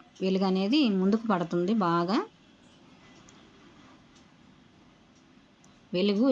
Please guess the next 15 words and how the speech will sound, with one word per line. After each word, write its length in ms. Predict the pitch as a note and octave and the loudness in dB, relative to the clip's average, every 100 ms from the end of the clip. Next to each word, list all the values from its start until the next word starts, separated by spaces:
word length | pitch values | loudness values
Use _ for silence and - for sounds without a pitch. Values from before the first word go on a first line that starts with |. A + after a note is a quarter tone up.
| G3 | 0
ఎక్కువ 220 | - A3 G#3 | 0 -2 0
వచ్చేస్తుంది 500 | - F3+ - E3+ E3 | -2 -4 -2 -2 0
అనమాట. 300 | D#3+ E3 E3 A#3+ G3 | 0 0 -2 -2 0
ఇలాగ 240 | G#3 A#3 B3 | 0 0 0
ఫ్రై 140 | F#3 F#3+ G3 | 0 0 -2
చేసుకుంటూ 460 | E3+ - F3+ F3+ F#3+ | -2 -2 -2 -2 0
ఉండాలి. 340 | E3+ E3 F3+ G#4+ B4+ - - - - - - - - - - - - G3+ | 0 0 0 0 -4 -16 -20 -20 -20 -20 -20 -20 -20 -20 -20 -20 -4 -2
ఆ 20 | G3+ | 0
తర్వాత 340 | G3 F#3+ F#3+ C4 G#3+ | 0 2 0 0 -2
ఎంతవరకు 380 | G3+ A3+ A3+ - - | 0 0 -2 -4 -2
ఫ్రై 160 | F#3+ F#3+ | 0 0
అయినాయో 280 | F#3 F#3+ A3 | 0 0 0
అవి 100 | F#3+ E3 | -2 -2
చూసుకొని 440 | F3+ E3+ F#3 A#3+ D#4 | -4 -4 -2 -2 0
తీసేసుకోవడమే. 720 | A#3+ G#3 E3+ - E3 F3 A3+ | -2 -2 -4 -4 -4 -2 -2